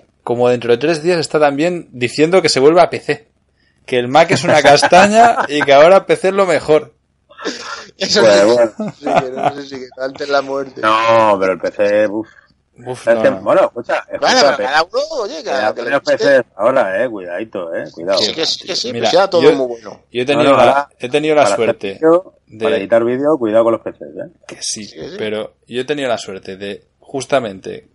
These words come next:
Speaker 2: cuando me pillé el Mac, el P C que me iba a comprar, lo probé. Al, a los tres días de haber pillado el Mac, uno, un amigo que es también fotógrafo, lo tenía ese P C. Y estuve con él, y se desesperaba, tío, que abría el Lightroom y eso tardaba en abrirse la hostia, que se encendía el puto ordenador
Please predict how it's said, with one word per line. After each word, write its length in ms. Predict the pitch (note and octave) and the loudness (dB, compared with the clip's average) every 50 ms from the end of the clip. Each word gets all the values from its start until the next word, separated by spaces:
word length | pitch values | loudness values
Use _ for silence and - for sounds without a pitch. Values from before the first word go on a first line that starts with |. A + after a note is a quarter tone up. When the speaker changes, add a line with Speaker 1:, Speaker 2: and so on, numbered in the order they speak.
| _ | _
Speaker 2:
cuando 260 | - - G2+ G2+ G2 G2 | -12 -10 -8 -8 -8 -8
me 140 | G2+ G2 | -10 -10
pillé 200 | - - A2 B2 B2+ | -10 -8 -6 -6 -6
el 80 | A#2 | -6
Mac, 360 | A2 G#2 F#2+ F#2+ F2+ - - - _ _ | -6 -8 -8 -10 -10 -16 -20 -20 _ _
el 160 | - A2 G#2+ - | -12 -12 -8 -8
P 100 | - G#2 | -8 -8
C 180 | - - B2 | -8 -8 -6
que 120 | B2 D3 C#3 | -4 -4 -2
me 60 | C3+ | -2
iba 100 | C3+ C3 | -2 -2
a 60 | A#2+ | 0
comprar, 480 | A#2+ A2+ A2 - B2+ D3+ F3 F3+ - - | -2 -4 -2 2 4 4 4 2 0 -6
lo 240 | A#2 A2+ A2 A2 - | -6 -4 -4 -2 -2
probé. 300 | G#2 G#2 G#2+ A2+ B2+ - _ _ _ _ _ | -2 -2 -2 -2 -4 -6 _ _ _ _ _
Al, 320 | - - A2+ A2 A2 A2 - - | -8 -6 -6 -4 -4 -6 -6 -4
a 120 | A2 A2 | -4 -4
los 640 | A2 G#2+ G#2+ G#2+ A2 A2 G#2+ A2 G#2+ G#2+ G#2 - - | -4 -6 -8 -8 -10 -8 -4 -4 -2 -2 -4 -6 -2
tres 240 | - C#3+ D#3+ D#3 D3+ | 2 2 2 4 2
días 180 | E3+ E3+ D#3 | 2 2 2
de 80 | D#3 D3+ | 4 4
haber 140 | D3 C#3+ - | 2 2 0
pillado 200 | C3+ C#3 C#3 C#3 | 0 0 2 2
el 40 | C#3 | 2
Mac, 340 | D3 E3 F#3 F#3 - - - _ - - B2 | 2 2 2 2 0 -8 -20 _ -14 -10 -6
uno, 400 | B2 C3 C3+ C3+ C3 B2+ A#2+ - | -6 -2 0 0 0 0 0 -2
un 240 | - A#2+ B2 B2+ | -4 -6 -2 -2
amigo 560 | B2 B2+ C3 C#3 C#3+ D3 C#3 C3+ C3+ C3+ B2+ A2+ | -2 -2 0 0 2 4 4 4 4 2 2 0
que 80 | A#2+ | -2
es 80 | A#2+ - | -2 -2
también 240 | - A#2+ B2 B2 A#2 | -2 -2 -2 -2 -4
fotógrafo, 540 | B2+ B2+ D3 D3+ D#3+ D#3 E3+ G3 G3+ G3+ - _ - - - - _ _ - - | 0 2 4 4 4 4 2 0 0 -2 -6 _ -20 -20 -20 -20 _ _ -20 -10
lo 180 | - G2+ A2 A2 | -4 -2 0 0
tenía 260 | G#2+ A2+ A2+ A#2 A#2 | 0 0 0 0 -2
ese 140 | A2 - A#2 | -2 -2 -4
P 120 | - A2 | -6 -6
C. 180 | - - G#2+ - - _ - _ _ - | -8 -8 -10 -12 -12 _ -20 _ _ -10
Y 100 | A2 G2+ | -8 -8
estuve 380 | G2+ - - - C#3+ D3 D#3 C3+ | -6 -6 -2 2 4 4 4 4
con 120 | B2+ A#2+ | 4 4
él, 200 | B2+ D#3+ G#3+ B3+ - _ _ _ _ _ _ _ _ _ _ _ _ _ _ _ _ _ _ _ _ _ _ _ _ _ | 2 2 0 -2 -10 _ _ _ _ _ _ _ _ _ _ _ _ _ _ _ _ _ _ _ _ _ _ _ _ _
y 240 | - A#2 A2+ A2+ G#2 | -10 -6 -6 -4 -4
se 160 | - - A2+ A2 | -2 0 2 4
desesperaba, 880 | A2 A2 G#2+ - - - - - - G#2+ G#2+ B2 C3+ C#3+ C3 A2 G#2+ G2+ | 4 4 4 2 -2 -8 -8 -4 -2 0 4 6 6 8 8 6 4 2
tío, 260 | A#2+ C3+ C#3 C3+ A#2+ | 0 0 2 2 2
que 80 | G#2+ A2 | 2 2
abría 340 | G#2+ A2 A#2 C#3 D3 C#3+ C3+ | 0 0 2 2 4 4 4
el 80 | B2+ | 4
Lightroom 380 | B2+ C3+ C#3 - C#3+ C#3+ C3+ B2+ | 4 4 4 4 2 0 0 0
y 40 | B2 | -2
eso 220 | A2+ - D3 - | -2 -2 -2 0
tardaba 420 | - A2 A2 A2 A#2 B2 C3 C3+ C3 | 2 2 2 4 4 4 4 4 2
en 80 | B2 | 2
abrirse 460 | A#2 A#2 A#2 B2 C3 B2+ - - C#3 | 2 2 2 0 0 -2 -2 -2 -2
la 140 | A#2+ G2 F#2 G#2 | -2 -2 -2 -2
hostia, 460 | A2 G#2+ - - - - F#2+ F#2+ - | -2 -4 -6 -10 -14 -14 -14 -14 -14
que 260 | - - A2 A2 G#2+ | -8 -4 -2 -2 -2
se 120 | - - C3+ | -2 -4 -6
encendía 540 | A2 G2+ - - C3+ B2+ A#2+ B2+ C#3+ D#3 D#3 | -8 -10 -8 -8 -6 -6 -4 0 0 2 2
el 60 | D3 | 0
puto 200 | D#3 D3+ D3 D3+ | 0 0 2 2
ordenador 540 | D3 C3+ C3 C3 C3 C3+ C#3+ D#3+ F3+ F#3 | 2 2 2 2 2 4 4 4 4 2